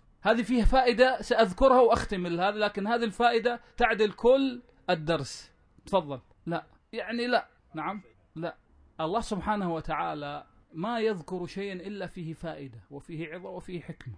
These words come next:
اذبحوا بقرة. لماذا؟ قال: "لأن بني إسرائيل كانوا في مصر، والمصريون كانت قلوبهم معلقة بعبادة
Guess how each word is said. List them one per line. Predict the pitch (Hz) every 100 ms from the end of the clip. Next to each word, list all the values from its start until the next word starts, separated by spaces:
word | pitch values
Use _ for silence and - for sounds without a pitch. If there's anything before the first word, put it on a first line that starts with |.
| - _ _
اذبحوا | 370 294 247 226
بقرة. | 208 175 147 127 - _ _ _
لماذا؟ | 151 180 208 156 151 151 _ _ _ -
قال: | 220 233
"لأن | 208 208 247 240 220 208 196 - _ _
بني | 165 233 240 208
إسرائيل | 196 202 185 175 175 170 160
كانوا | - 220 214 190
في | 185
مصر، | 180 196 - 190 - - - _ 269
والمصريون | 160 185 202 196 185 185 185 185 196 196 190 185 - _ -
كانت | 180 190 -
قلوبهم | 180 185 185 185 180 175
معلقة | 170 180 202 190 180 180
بعبادة | 160 165 170 160 190 190 185